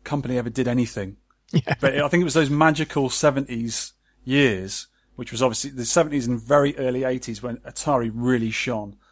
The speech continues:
Speaker 1: And they brought
Speaker 2: Yeah.
Speaker 1: some amazing games out. And ob-, obviously brought out the twenty-six hundred and all that sort of stuff. It just started a massive landslide of games. And obviously, when, I think when Warner took over, it sort of, the slippery slope downhill, and it's, it's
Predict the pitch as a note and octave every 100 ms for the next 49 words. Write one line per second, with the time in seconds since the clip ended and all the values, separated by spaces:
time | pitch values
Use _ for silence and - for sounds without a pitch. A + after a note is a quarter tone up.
0 | _ _ C3 A#2+ C#3 G#2+ B2 B2+ C3 C3+
1 | A#2+ A2 A2 A2+ A2 G#2+ G2+ G2+ - _
2 | _ _ - A#2+ A#2 A2+ B2+ A2 G#2+ A#2
3 | A#2+ A#2 - A#2 A2+ B2 - C3 A#2 A2
4 | A2+ - B2+ A#2+ A#2 C3+ - - D3 C3
5 | A#2+ A2+ B2+ A#2+ - B2 B2+ B2 A2+ A2
6 | A2+ C3 A2 G2 - - - - _ -
7 | C3+ D#3 C3+ B2+ B2+ - C3+ B2+ D3 D3
8 | B2 B2+ C3+ B2 B2 A2+ B2+ A#2+ C3 B2
9 | G#2 G2 G2 _ _ _ - C3+ - C#3+
10 | A2+ B2+ _ C#3+ A#2+ A2+ C3 A#2+ B2 A#2
11 | B2+ A#2+ - A2+ A2 B2 A2+ G#2+ A#2+ -
12 | - - -